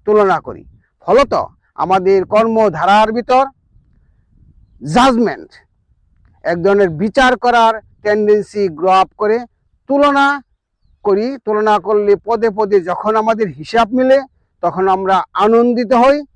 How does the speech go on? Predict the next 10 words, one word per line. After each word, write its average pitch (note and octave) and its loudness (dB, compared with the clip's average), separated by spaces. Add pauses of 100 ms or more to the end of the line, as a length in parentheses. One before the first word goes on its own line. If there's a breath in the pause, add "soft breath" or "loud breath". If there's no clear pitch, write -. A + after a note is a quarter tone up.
(240)
আর D#3 -2
যখন F#3+ -4
হিসাব F#3 -2
না F3+ 0
মিলে, C#4 2 (400)
তখন G3 -2
আমরা F#3 0
কিন্তু G3+ -2 (340)
কষ্ট A3 -2
পাই। C#4 0